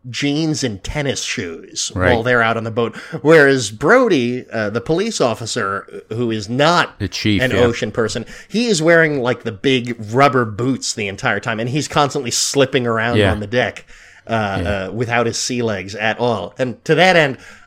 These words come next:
Speaker 1: I caught his wife, um, before they left on the boat, asking if he had his Dramamine on him.
Speaker 2: Yes.
Speaker 1: And as someone who has vertigo, I very much appreciated
Speaker 2: Yes.
Speaker 1: <laughs> that.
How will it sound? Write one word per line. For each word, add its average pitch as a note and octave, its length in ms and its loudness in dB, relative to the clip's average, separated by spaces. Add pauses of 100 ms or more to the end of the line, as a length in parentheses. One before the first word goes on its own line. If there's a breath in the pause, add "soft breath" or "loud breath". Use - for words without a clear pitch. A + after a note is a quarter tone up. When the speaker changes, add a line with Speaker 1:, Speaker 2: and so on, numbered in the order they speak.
(160)
Speaker 1:
I B2+ 120 2
caught C3+ 340 0
his A#2+ 200 -4
wife, C3 480 2
um, G#2+ 280 -4
before A#2 340 -4
they A2 120 0
left A#2+ 200 -2
on A2+ 100 -2
the G#2+ 60 -4
boat, A#2 280 0 (240 loud breath)
asking C3 340 0
if - 140 -6
he G#2+ 160 -4
had A2 300 -4
his F#2 220 -10
Dramamine A2 720 -2 (180)
on A#2 200 -2
him. G2+ 60 -2
Speaker 2:
Yes. F#2+ 320 2 (200 loud breath)
Speaker 1:
And G#2 160 -6
as C#3 260 2
someone A#2+ 340 0
who A2+ 160 -6
has G#2+ 280 -2
vertigo, A2+ 720 0 (240 loud breath)
I A2+ 400 0
very G#2+ 280 -2
much A2+ 260 -8
appreciated - 640 -4
Speaker 2:
Yes. F#2 160 2
Speaker 1:
<laughs> - 0 -
that. - 720 0